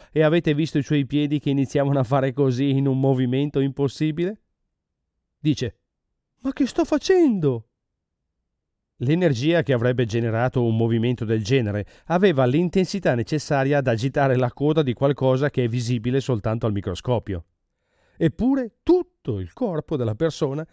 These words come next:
si sta agitando. Vedete,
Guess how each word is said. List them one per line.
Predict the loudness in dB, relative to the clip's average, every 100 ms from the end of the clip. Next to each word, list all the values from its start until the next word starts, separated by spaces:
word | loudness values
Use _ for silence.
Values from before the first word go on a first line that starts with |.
| _
si | -8 -6
sta | -4 -6
agitando. | -6 -10 -8 -6 -6 -6 -10 -14 _ _ _ _ _ _ _ _ _ _ _
Vedete, | 2 2 0 -2